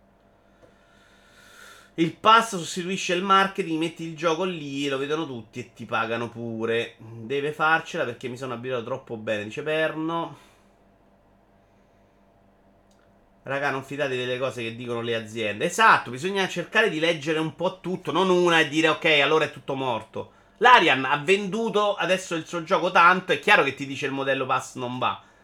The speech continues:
Ma chiediamo a quelli di Cooking Simulator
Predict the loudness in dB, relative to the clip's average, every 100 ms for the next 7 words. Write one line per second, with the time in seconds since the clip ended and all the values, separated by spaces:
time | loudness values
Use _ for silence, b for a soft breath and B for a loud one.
0 | b b -4 -2 2 4 6 4 0 -2
1 | -8 -8 -4 -4 -4 -4 -2 0 0 0
2 | -2 -4 -6